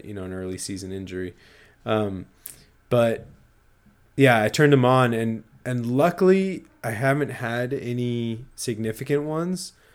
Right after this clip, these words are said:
I had, like, uh, a one-week injury, if I remember correctly, one or two weeks. I, it was a very short one, and it was one of my, it was my left winger, I believe, Sidibe. Um,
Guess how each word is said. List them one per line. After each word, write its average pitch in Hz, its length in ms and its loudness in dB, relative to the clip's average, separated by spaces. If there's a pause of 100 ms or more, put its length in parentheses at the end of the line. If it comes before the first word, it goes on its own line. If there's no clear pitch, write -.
(320)
I 110 100 -10
had, 120 360 -2
like, 117 400 -4 (220)
uh, 110 340 -6
a 120 100 -6
one-week 117 560 -6
injury, 120 400 -4
if 113 160 -6
I 110 60 -4
remember 110 420 -8
correctly, 120 400 -10
one 113 180 -8
or 110 60 -6
two 110 220 -10
weeks. 110 380 -10
I, - 40 -14
it - 280 -18
was 113 160 -10
a 104 40 -14
very 110 220 -6
short - 380 -12
one, 98 240 -16
and 101 120 -16
it 104 60 -12
was 101 180 -12
one 107 180 -12
of 104 60 -14
my, 101 180 -12
it - 180 -20
was 107 160 -14
my 80 160 -18 (360)
left 107 400 -16
winger, 101 360 -14
I 92 40 -16
believe, 95 260 -16
Sidibe. 104 520 -16 (600)
Um, 101 420 -16